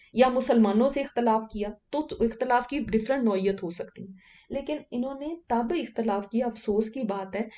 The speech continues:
ऐसा नहीं कि इनको पता नहीं था, ऐसा नहीं कि ये जाहिल थे, बल्कि इल्ला मिन बादि मा जाअहुमुल इल्म, इसके बाद के उनके पास इल्म आ गया हुआ था। फिर क्यों इख्तलाफ किया? इल्म आ गया हुआ था तो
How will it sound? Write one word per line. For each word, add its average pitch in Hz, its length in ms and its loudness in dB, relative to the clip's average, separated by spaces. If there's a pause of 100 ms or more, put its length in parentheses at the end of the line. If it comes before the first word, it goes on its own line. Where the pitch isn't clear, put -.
(180)
ऐसा 214 240 0
नहीं 294 140 -4
कि 359 80 -4
इनको 294 180 -4
पता 208 280 -2
नहीं 226 280 2
था, - 260 -14 (460)
ऐसा 226 220 4
नहीं 254 160 0
कि 349 80 2
ये 311 140 2
जाहिल 190 540 2
थे, - 60 -8 (260)
बल्कि 233 380 4
इल्ला 269 420 2
मिन 285 200 0
बादि 226 280 6
मा 285 140 2
जाअहुमुल 247 800 8
इल्म, 277 340 8 (380)
इसके 311 320 6
बाद 294 360 8
के 403 60 8
उनके 370 240 4
पास 403 340 4
इल्म 381 240 10 (100)
आ 285 220 10
गया 440 200 12
हुआ 403 200 10
था। 233 180 2 (460)
फिर 247 240 -2
क्यों 571 160 2
इख्तलाफ 427 420 2
किया? 330 220 -2
इल्म 269 220 -2
आ 233 100 4
गया 220 160 2
हुआ 214 100 -2
था 220 140 -10
तो 226 140 -14